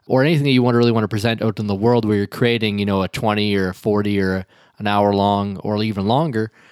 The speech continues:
uh, presentation on a given topic. So we're gonna talk about why it's important to have a system in the first place. We're gonna talk about what are the main steps to creating a, a webinar presentation. And then we're gonna go through my, my S O P, my four steps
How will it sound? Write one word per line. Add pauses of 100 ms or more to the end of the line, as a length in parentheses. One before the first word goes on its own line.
(260)
uh,
presentation
on
a
given
topic.
So
we're
gonna
talk
about (360)
why
it's
important
to
have
a
system
in
the
first
place.
We're
gonna
talk
about
what
are
the
main
steps
to
creating
a,
a
webinar
presentation. (440)
And
then
we're
gonna
go
through
my,
my
S
O
P,
my
four
steps